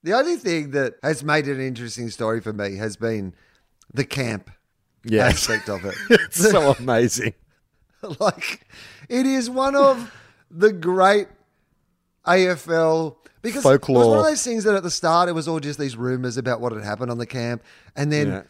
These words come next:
Speaker 1: this idea that, like, this camp had, like, you know, really split the club in half. And then you thought that they must be making this shit up. That, like,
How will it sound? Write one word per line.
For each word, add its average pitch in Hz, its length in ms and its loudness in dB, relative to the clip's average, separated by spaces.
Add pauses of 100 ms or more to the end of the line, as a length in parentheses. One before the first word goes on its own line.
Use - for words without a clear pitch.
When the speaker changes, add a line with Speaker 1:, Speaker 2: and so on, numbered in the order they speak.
(120)
Speaker 1:
this 147 160 -6
idea 143 440 0
that, 135 180 -2
like, 131 340 -2 (240)
this 143 140 -6
camp 131 420 -6
had, 127 160 -8
like, 123 220 -4
you 131 100 -6
know, 123 60 -2
really 123 320 -2
split - 320 -8
the 123 80 -8
club 117 260 -4
in 123 100 -4
half. 123 420 -4 (240)
And 190 120 -4
then 226 240 -2
you 214 140 -8
thought 220 320 -2
that 190 220 -6
they 202 80 -4
must 226 240 -10
be 208 120 -6
making 131 360 -4
this 113 120 -6
shit 98 220 -8
up. 101 240 -8
That, 135 160 -10
like, 156 160 -2